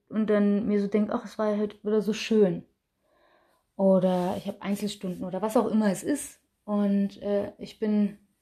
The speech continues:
Gott sei Dank <laughs> noch nie aus einer Stunde raus und hab mir gedacht, „Hm, das hat mir jetzt irgendwie nicht getaugt.“ <laughs> Nein, sondern ich, äh, find es nach und, äh, finde es nach wie vor und fand es bisher immer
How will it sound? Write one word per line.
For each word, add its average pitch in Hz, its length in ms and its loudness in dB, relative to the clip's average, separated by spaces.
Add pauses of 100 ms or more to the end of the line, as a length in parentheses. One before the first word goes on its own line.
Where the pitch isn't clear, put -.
(260)
Gott 247 160 4
sei 247 160 6
Dank 226 280 2
<laughs> - 680 -6
noch 208 160 2
nie 277 160 10
aus 269 80 4
einer 233 100 4
Stunde 226 340 2
raus 208 180 6
und 208 80 0
hab 196 80 2
mir 190 100 -2
gedacht, 190 220 0
„Hm, 214 120 0
das 185 120 -2
hat 165 80 0
mir 180 100 -2
jetzt 175 140 -6
irgendwie 185 220 -2
nicht 190 180 -4
getaugt.“ 277 440 -6
<laughs> - 1080 -18
Nein, 226 420 4
sondern 208 340 4
ich, 208 320 0
äh, 196 320 4
find 240 260 2
es 240 140 -2
nach 190 380 -2
und, - 280 -2
äh, - 540 -2 (300)
finde 226 340 0
es 196 120 -6
nach 196 200 -4
wie 208 100 -2
vor 190 160 -4
und 190 120 -2
fand 202 220 -2
es 208 100 -6
bisher 196 300 -4
immer 196 220 0